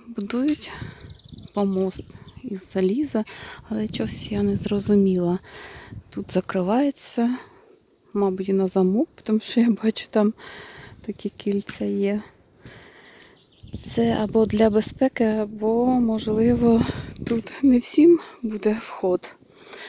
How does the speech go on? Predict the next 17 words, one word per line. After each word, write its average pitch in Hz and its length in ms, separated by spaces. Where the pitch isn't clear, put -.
Але 202 140
якщо 214 400
це - 220
так, - 360
то 196 120
це - 340
заборонено. 180 800
Цей 180 240
же 175 140
берег, 170 440
він 190 220
для 208 300
всіх. - 600
Ну, 254 80
мені 208 220
так - 220
здається. 175 600